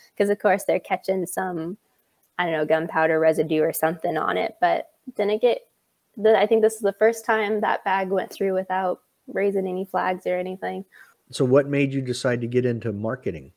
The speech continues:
Speaker 1: So I went to college for business. And so in, throughout that degree, I had to take marketing classes, and I just started falling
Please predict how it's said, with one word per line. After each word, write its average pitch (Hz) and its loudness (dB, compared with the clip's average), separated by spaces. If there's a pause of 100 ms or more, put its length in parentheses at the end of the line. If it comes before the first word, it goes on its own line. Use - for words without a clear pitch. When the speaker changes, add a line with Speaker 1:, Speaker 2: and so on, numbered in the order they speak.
(260)
Speaker 1:
So - 4
I 240 8
went 269 0
to 220 4 (320)
college 240 4
for 285 0
business. 196 0
And 208 -2
so 175 6
in, 185 0 (240)
throughout 196 2
that 196 0
degree, 185 0
I - 2
had 175 2
to 180 0
take - -4
marketing 208 -2
classes, 175 -2
and 175 -6
I 175 -4
just 202 -6
started 202 -2
falling 185 -2